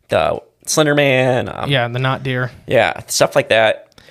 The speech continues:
Speaker 1: Very similar.
Speaker 2: Mm-hmm.
Speaker 1: Could it have just been a Halloween ruse?
Speaker 2: But, like, I, so literally, Jay wasn't on, so I was on, uh, Shane's show.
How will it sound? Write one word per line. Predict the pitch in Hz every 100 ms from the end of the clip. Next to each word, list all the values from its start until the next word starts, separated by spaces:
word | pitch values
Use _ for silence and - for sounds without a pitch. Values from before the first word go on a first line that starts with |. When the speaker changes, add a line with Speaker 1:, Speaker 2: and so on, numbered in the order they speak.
| - - _ _ _ _ _ _ _ _ -
Speaker 1:
Very | - 202
similar. | 208 185 143 87 110
Speaker 2:
Mm-hmm. | - 139 131 - _ _ _ _ -
Speaker 1:
Could | 127
it | 113
have |
just | 113 123
been | 123 117
a |
Halloween | 123 120 120 139
ruse? | 143 151 160 196 - - - -
Speaker 2:
But, | 180 190 - _ _ _
like, | - 147 - -
I, | 147
so | - 143
literally, | 135 156 175 151 131 - _ _
Jay | 156 170 180
wasn't | 151 131
on, | 131 127 - -
so | - - - _ _ _ _ -
I | 147
was | 139
on, | 127 120 123
uh, | 120 117 110 - - _ _ _ _ _ _ _ _ _ _
Shane's | - - 147 139
show. | - 113 110